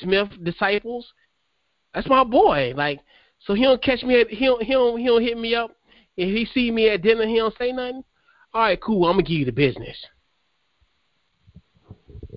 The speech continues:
Like, those little things. Like, and I think that's just it. And, and, and it's something that we, you know, of course, it was cringeworthy, to be real with you, during the Hall of Fame,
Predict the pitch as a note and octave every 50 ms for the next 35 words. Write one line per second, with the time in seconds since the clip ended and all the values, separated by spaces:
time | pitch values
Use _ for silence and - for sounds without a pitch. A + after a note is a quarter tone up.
0 | - - - - - - _ - - - - G3+ G3+ G3 F#3 - A3+ C4 E4 F4+
1 | D#4+ - C#4 B3+ A#3 G3 - A#3+ A#3+ A#3+ A#3+ A3 A3 A#3 A#3 B3 A#3+ G3+ B3 B3+
2 | C#4 D4 - C#4+ C4 A3 A#3+ A#3+ A3+ - - F#3 - - - - - - - -
3 | - _ _ _ _ - - B3 A#3+ A#3+ - - - A#3+ B3 A#3+ A#3 - - A3+
4 | A#3 A3+ A3+ A3 A#3 A#3 A3+ A3+ G#3+ - - C4 C4 B3 A#3 G#3+ G#3 G3+ F#3+ F#3+
5 | G#3+ G#3 G#3 G3+ G3 E3+ - - - _ _ _ _ _ _ _ - A3+ A3+ G#3
6 | F#3+ E3+ E3 D#3+ D#3+ - _ - A3 G#3+ G#3 G3 - - _ _ _ _ _ _
7 | _ _ _ _ _ _ _ _ _ _ _ _ _ _ _ _ _ - G3+ G3+
8 | F#3+ F#3+ F3+ - - - - D4+ E4+ E4 C#4 G#3+ D#3+ E3 D#3+ D#3+ D3+ C#3 C#3+ C#3
9 | C#3+ B2+ D3+ D3 C#3 C#3+ E3 E3 D#3 C#3+ C#3 C3+ - C#3 B2+ A#2+ A#2+ _ _ _
10 | _ _ _ _ _ _ _ _ _ - C3 E3 E3 E3 D3+ D#3+ F3+ F3 F3 F3
11 | E3+ E3 D3+ - - E3 D#3+ D#3+ D#3 D3+ C#3 B2+ B2 B2 A#2+